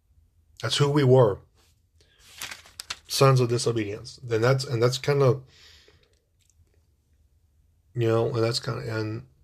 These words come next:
they are people who, and who they are is people who just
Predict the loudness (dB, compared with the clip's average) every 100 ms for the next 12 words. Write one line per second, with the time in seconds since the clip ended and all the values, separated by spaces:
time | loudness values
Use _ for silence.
0 | _ _ _ _ _ _ _ -4 2 2
1 | 2 2 2 0 -2 -6 -6 -4 -4 -4
2 | -4 -6 -10 _ _ _ _ _ _ _
3 | _ _ _ _ _ _ _ _ _ -20
4 | -20 _ _ _ -4 -2 2 2 4 4
5 | 4 4 2 0 -4 -12 -14 -10 -6 -6
6 | -6 -6 -8